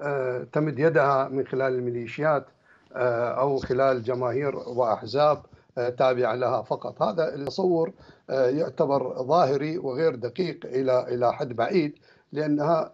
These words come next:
آه، في بدء، آه، آه، تكوين ال-، الأجهزة الأمنية بعد ما، آه،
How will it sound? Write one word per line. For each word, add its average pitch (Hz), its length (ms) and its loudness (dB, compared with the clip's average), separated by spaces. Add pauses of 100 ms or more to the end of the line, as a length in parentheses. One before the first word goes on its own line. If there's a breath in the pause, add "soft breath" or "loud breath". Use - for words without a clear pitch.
آه، 151 300 0
في 165 160 2
بدء، 202 380 4
آه، 139 420 -2 (380)
آه، 139 140 -4
تكوين 175 640 0
ال-، 135 240 -2
الأجهزة 165 680 2
الأمنية 147 680 0
بعد 127 280 0
ما، 131 140 0
آه، - 840 -4